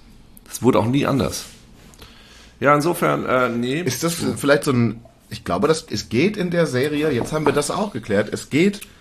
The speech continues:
Speaker 2: in diesem, es geht in der Serie Gogo Gadgetto einfach um Inklusion. Es ist einfach, ähm, dass man mal so ein bisschen relaxer damit sein soll und, äh, ist da so ein Inklusionsding. Ich hab, pass auf, eine andere, das möchte ich dir kurz, da möchte ich dir kurz dr-, dran teilhaben lassen,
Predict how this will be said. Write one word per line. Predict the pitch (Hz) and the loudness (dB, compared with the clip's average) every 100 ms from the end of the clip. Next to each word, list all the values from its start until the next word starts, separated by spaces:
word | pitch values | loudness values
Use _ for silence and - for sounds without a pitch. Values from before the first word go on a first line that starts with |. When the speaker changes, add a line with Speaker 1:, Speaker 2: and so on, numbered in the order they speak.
| - - - - | -20 -20 -14 -2
Speaker 2:
in | 151 | 0
diesem, | 165 151 165 156 156 - - | 2 0 0 0 -2 -10 -18
es | - - | -10 -4
geht | 139 156 | -4 2
in | 165 | 4
der | 151 | 6
Serie | 127 151 151 143 139 139 - - - - | 6 4 4 2 2 0 -4 -20 -16 -4
Gogo | 143 139 | -2 2
Gadgetto | 131 127 147 | 4 4 4
einfach | 135 156 | 4 4
um | 143 | 4
Inklusion. | 143 135 143 120 95 87 82 - - - - - _ _ _ _ _ - | 4 0 0 -2 0 -2 -6 -14 -20 -20 -20 -20 _ _ _ _ _ -16
Es | 123 | -10
ist | 139 | -4
einfach, | - 147 170 165 165 - - | 0 0 2 0 -2 -4 -2
ähm, | 127 | 0
dass | 131 131 | 0 0
man | 131 | 4
mal | 131 | 4
so | 120 | 4
ein | |
bisschen | 117 - 127 | -2 -2 0
relaxer | 117 156 - | 2 6 6
damit | 135 127 | 6 6
sein | 120 120 | 4 4
soll | 113 113 110 | 4 4 2
und, | - 107 - | -2 -6 -2
äh, | 104 101 101 - - - _ - | 0 0 -2 -18 -20 -20 _ -14
ist | 110 - | -6 -4
da | 127 | 0
so | 131 | 0
ein | 120 | 0
Inklusionsding. | - 135 139 123 127 120 92 87 | -2 -4 -2 0 0 -2 -8 -4
Ich | - | 0
hab, | - - - - - | -2 -2 -20 -20 -10
pass | 151 | 0
auf, | 165 147 | 2 2
eine | 139 | 2
andere, | 196 220 170 185 - - - | 4 6 6 4 0 -14 -6
das | 147 - | -6 0
möchte | 160 - | -2 -2
ich | - | -2
dir | 156 | -2
kurz, | 147 170 165 | 0 -2 -2
da | 160 | -4
möchte | 151 156 | -4 -4
ich | 160 | -8
dir | 135 | -12
kurz | 160 - | -12 -14
dr-, | - - | -14 -6
dran | 127 131 | -4 -2
teilhaben | 147 165 143 127 113 | 0 2 2 0 0
lassen, | 110 - 120 | -2 -4 -8